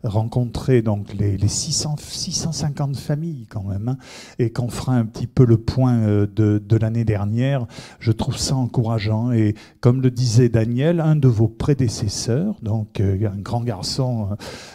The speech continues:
très, très efficace, eh ben, il a été impliqué, euh, par la suite, euh, il a été médiateur et maintenant il est responsable d'une équipe de médiation. Il est en contrat à durée déterminée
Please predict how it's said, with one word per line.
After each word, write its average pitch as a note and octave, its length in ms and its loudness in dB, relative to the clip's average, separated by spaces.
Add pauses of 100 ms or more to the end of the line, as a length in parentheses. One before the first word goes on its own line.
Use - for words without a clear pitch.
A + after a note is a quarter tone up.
(120)
très, B2 280 2
très B2+ 340 4
efficace, A#2+ 760 0
eh A#2 80 4
ben, A2 180 2
il A2 140 0
a A#2 60 4
été A#2+ 260 0
impliqué, A2+ 760 2
euh, G2 220 6 (320)
par A2 120 -2
la A#2+ 120 2
suite, - 520 -4
euh, G#2+ 320 4
il C3+ 160 2
a B2 60 4
été A#2 240 2
médiateur G#2+ 640 -2
et B2 80 0
maintenant G#2+ 360 -4
il D3+ 100 0
est B2 40 0
responsable B2+ 580 -2
d'une B2+ 160 -4
équipe C#3 320 -4
de B2 80 0
médiation. A#2 680 -2
Il D#3+ 100 0
est A#2+ 140 0
en A2+ 100 -2
contrat C3 440 2
à A#2 40 2
durée A2+ 220 4
déterminée A2+ 640 0